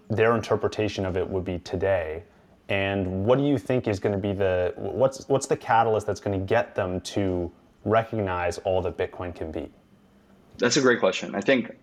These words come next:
Speaker 2: I, I know I talk a bit, a little bit about this in the piece. My hypothesis is that most people, and again, it depends on where you are, whether you're in, you know,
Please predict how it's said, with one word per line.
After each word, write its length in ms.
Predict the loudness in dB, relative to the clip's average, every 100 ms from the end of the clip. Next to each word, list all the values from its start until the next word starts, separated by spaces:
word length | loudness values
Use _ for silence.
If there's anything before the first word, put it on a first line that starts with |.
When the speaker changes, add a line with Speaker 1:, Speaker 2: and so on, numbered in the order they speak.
| _ 0
Speaker 2:
I, 120 | 2
I 120 | 4
know 120 | 2
I 60 | 2
talk 180 | 2 2
a 80 |
bit, 160 | 2 0
a 40 |
little 260 | 2 4 6
bit 100 | 4
about 280 | 4 2 2
this 160 | -2
in 60 | -4
the 60 | -4
piece. 360 | -4 -6 -4
My 360 | 0 4 4 4
hypothesis 720 | 2 2 0 0 -2 -2 -2
is 140 | 0
that 320 | 2 2 0 -10 _ _ _ 0
most 440 | 4 6 4 0
people, 600 | -4 -4 2 2 2 -2 -10 _ 0
and 120 | 2
again, 200 | 0 -2
it 120 | -6
depends 260 | -4 -2 0
on 80 |
where 160 | 2 2
you 240 | 2 2
are, 240 | 4 2 2
whether 260 | 0 0
you're 220 | -2 -2 -4
in, 320 | -6 -8 -6
you 80 | -4
know, 200 | -2